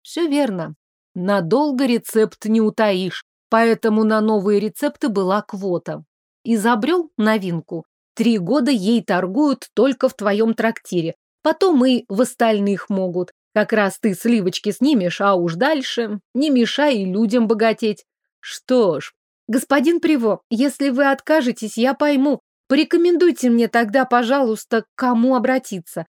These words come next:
Одиноким женщинам в этом мире тяжело, без защиты и помощи. Приво задумался.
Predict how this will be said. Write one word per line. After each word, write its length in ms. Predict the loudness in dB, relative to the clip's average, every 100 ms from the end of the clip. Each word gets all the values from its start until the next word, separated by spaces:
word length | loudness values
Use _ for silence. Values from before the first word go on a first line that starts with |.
| _ _
Одиноким 640 | -2 2 2 2 2 2
женщинам 560 | 2 0 0 -2 0 0
в 60 |
этом 280 | 0 2 2
мире 220 | 2 2
тяжело, 580 | -2 -2 0 0 2 2
без 240 | 2 -2 -2
защиты 640 | -2 -2 -4 -6 -4 -6
и 40 | -2
помощи. 640 | 0 0 -2 -6 -12 -14 _ _ _ _ -6
Приво 300 | -4 -2 0
задумался. 840 | 0 0 -2 -2 -4 -8 -12 -16